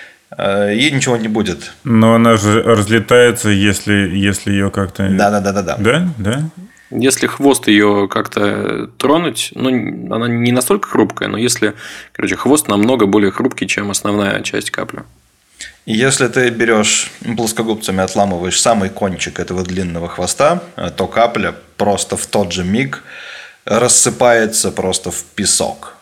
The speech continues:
Speaker 1: И про это, кажется, был выпуск «Разрушителей легенд».
Speaker 2: Ну, они подтвердили?
Speaker 3: Да.
Speaker 1: Да. И где-то у кого-то ещё была... Это на Ютубе нужно смотреть, была замедленная съёмка вот этого вот разрушения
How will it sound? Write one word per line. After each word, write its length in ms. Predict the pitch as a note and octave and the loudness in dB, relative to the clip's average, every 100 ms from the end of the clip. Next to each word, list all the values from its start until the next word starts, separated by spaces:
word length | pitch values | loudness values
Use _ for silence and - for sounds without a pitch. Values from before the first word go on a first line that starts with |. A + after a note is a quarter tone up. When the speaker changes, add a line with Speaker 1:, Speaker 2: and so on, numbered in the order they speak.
| _ _ - - | _ _ -20 -6
Speaker 1:
И 360 | A2 A2 A2+ A2 | -2 0 0 0
про 240 | A2+ A#2+ | 2 2
это, 160 | A#2 A2 | 2 2
кажется, 360 | A2 G2 - | 0 0 -2
был 680 | G2 G2+ G2 F2+ F2+ E2+ F2 G2 | -2 0 0 -2 -4 -6 -6 -6
выпуск 580 | G2 G2 F#2 F2 - - | -4 -4 -4 -6 -8 -4
«Разрушителей 760 | A#2+ A2+ G#2 G2 G#2 F#2 F2+ F2+ | 0 0 0 -2 -4 -2 -2 -2
легенд». 580 | F#2+ F#2+ A2 C#3 C#3 - - | -2 0 -2 -2 -6 -10 -2
Speaker 2:
Ну, 120 | A2+ | 2
они 200 | G2+ G2 | 4 2
подтвердили? 840 | - F2+ - G#2 F#2+ G#2 E3 D#3 A2 | 0 -4 0 0 2 2 0 0 -4
Speaker 3:
Да. 500 | A#2 A2+ A#2+ A2+ G#2+ | -6 -2 -2 -2 -4
Speaker 1:
Да. 480 | A#2+ A#2+ A2 G#2 F#2 G2+ | -6 -4 2 2 2 -6
И 80 | B2 | -6
где-то 300 | A#2 C#3+ F3+ | -2 2 2
у 80 | C#3+ | 4
кого-то 280 | C#3 C#3 C3+ | 2 2 2
ещё 320 | A#2+ D#3+ D3 | 2 4 2
была... 800 | A#2 A2 A#2+ A#2+ A#2 G#2+ F#2+ F#2 | 2 0 4 6 6 4 0 -4
Это 220 | - A#2+ A#2+ | -2 -2 0
на 80 | |
Ютубе 360 | A#2 A2+ A2 F2+ | 0 0 -2 -2
нужно 280 | F2+ F2+ F2 | -4 -6 -6
смотреть, 440 | G2 G2 D#3 E3 | -2 0 0 0
была 460 | G2+ G2+ G#2 G#2 F2+ - | -2 2 2 2 0 -2
замедленная 760 | G#2 A2 A2+ G2+ F#2 F2+ E2+ | 0 2 2 0 0 -4 -4
съёмка 520 | E2+ G2+ E2+ C#2+ - D#2+ | -2 0 -2 -2 -8 -8
вот 200 | D#2+ - | -8 -10
этого 240 | - D#2+ | -8 -8
вот 220 | C2+ - | -8 -8
разрушения 920 | G2 F#2 F#2+ - E2 D2+ D2 C#2+ - | -8 -6 -6 -6 -8 -8 -12 -12 -12